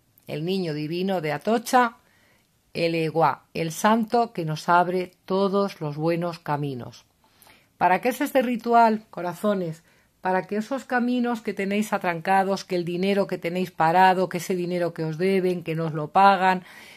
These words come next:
que ese dinero que, que lo tenéis ahí obstaculizado, de una herencia, de lo que quiera que sea, que ese empleo que tratáis de conseguir no os termina de llegar, en definitiva, para que a vuestra casa, a vuestra persona y a vuestras vidas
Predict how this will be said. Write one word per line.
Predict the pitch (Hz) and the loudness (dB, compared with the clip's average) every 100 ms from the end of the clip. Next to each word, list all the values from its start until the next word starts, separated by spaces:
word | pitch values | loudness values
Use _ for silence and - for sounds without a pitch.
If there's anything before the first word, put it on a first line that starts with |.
| _ _ | _ _
que | 196 | -4
ese | - 196 | -2 -4
dinero | 175 175 185 180 175 | -2 -2 0 0 0
que, | 175 165 | -4 -6
que | - | -4
lo | 170 165 | -4 -2
tenéis | 165 175 170 | -2 -2 -4
ahí | 165 165 | -4 -2
obstaculizado, | 156 165 156 160 151 - 180 175 190 | -4 -8 -6 -8 -6 2 4 4 2
de | 170 160 | -2 -4
una | 160 151 | -4 -4
herencia, | 156 190 185 160 196 180 | -2 -2 -2 -4 -4 -2
de | |
lo | 160 156 | -4 -8
que | 147 | -8
quiera | 180 170 | -4 -2
que | 160 156 | -4 -6
sea, | - 185 180 165 - - _ | -2 2 2 0 -14 -20 _
que | 190 | -2
ese | 196 185 | 0 -2
empleo | 165 190 190 185 | -2 0 0 0
que | 175 | 0
tratáis | 170 170 175 | -2 -2 -2
de | 165 | -2
conseguir | 160 156 - 160 175 185 | -4 -6 -6 -6 0 0
no | 170 | 0
os | 165 | -2
termina | 175 165 165 160 | -2 -2 -2 -2
de | 156 151 | -4 -4
llegar, | 156 170 190 185 - - - | 0 4 4 2 -12 -20 -12
en | 170 | -6
definitiva, | 170 165 175 185 226 240 254 233 _ _ _ - _ | -4 -4 -4 -2 -2 4 4 2 _ _ _ -20 _
para | - 175 | 0 0
que | 175 | 2
a | 165 | -2
vuestra | 165 165 175 170 | -2 -4 -8 2
casa, | 202 214 - 208 196 - | 2 2 2 0 0 -6
a | |
vuestra | 165 165 - 160 | -4 -4 -4 -8
persona | 156 147 - 185 175 180 - | -6 -10 -2 0 2 0 -2
y | 127 | -6
a | |
vuestras | 147 160 - 151 | -6 -8 -8 -8
vidas | 190 196 196 190 | -4 0 0 -2